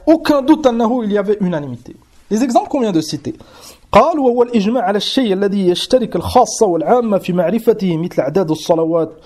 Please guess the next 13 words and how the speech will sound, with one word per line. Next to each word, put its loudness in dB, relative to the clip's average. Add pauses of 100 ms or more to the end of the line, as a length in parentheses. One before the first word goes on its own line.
(320)
وركعاتها 0
وفرض 0
الحج -2
والصيام، -2 (100)
et -8
cetera. -18 (380)
Des 0
choses, -4
toute -12
la 0
communauté 0
sont -6
d'accord. -8